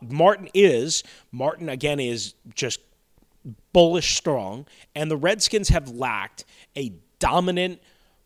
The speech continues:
blow up the line of scrimmage, move the pile type of guard forever.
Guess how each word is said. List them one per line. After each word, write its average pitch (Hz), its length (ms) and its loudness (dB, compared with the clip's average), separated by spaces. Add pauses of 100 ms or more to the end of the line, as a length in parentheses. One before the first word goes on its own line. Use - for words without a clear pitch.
(1040)
blow 170 420 4
up 180 200 2
the 170 60 0
line 156 280 -2
of 147 60 -2
scrimmage, 117 680 -4 (480)
move 160 520 4
the 226 100 6
pile 123 500 -2
type 185 420 -4
of 180 160 -6
guard 110 440 -6 (100)
forever. 277 540 2